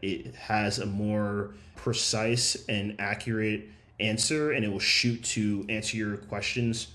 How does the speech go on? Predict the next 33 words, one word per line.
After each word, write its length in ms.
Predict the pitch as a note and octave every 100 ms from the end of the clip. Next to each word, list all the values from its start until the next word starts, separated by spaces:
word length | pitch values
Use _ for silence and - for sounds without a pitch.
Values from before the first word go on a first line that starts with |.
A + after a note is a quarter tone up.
| -
from 400 | - - B2 A2+
the 80 | A2
knowledge 400 | G2+ G#2 A2 -
bases 320 | C3 C3 A#2
that 180 | G#2 -
you 60 |
fed 240 | G#2 G#2 G#2
it 200 | G#2 - - -
more 260 | F#2+ G#2 G2+
often 480 | F#2+ G#2+ A#2+ D#3+ D#3
than 160 | G#2+ G#2
giving 220 | G#2+ G#2+
you 100 | G2+
a 40 |
random 460 | F2+ F#2+ G2 F#2+ F#2
s-, 220 | - -
response. 720 | G#2 - F2 C#2+ - - - - - - -
So 360 | - - A2 G2+
we 220 | F#2 A2
can 180 | A#2+ C3
actually 360 | A2 - A2+ G2+
lower 640 | F#2+ G2 G#2+ A2 A2+ - - -
this 600 | G#2+ F#2+ - - - - - - - -
to 580 | - A2 G#2 G2+ G2 G2
about, 420 | A#2+ A2 G2 E2+
like, 240 | F#2+ F2 F2
let's 160 | G2
say 140 | - F#2
point 360 | - G2 E2 -
three 420 | F#2+ A2 B2 -
for 140 | -
right 160 | C3+ B2
now, 280 | C#3+ D#3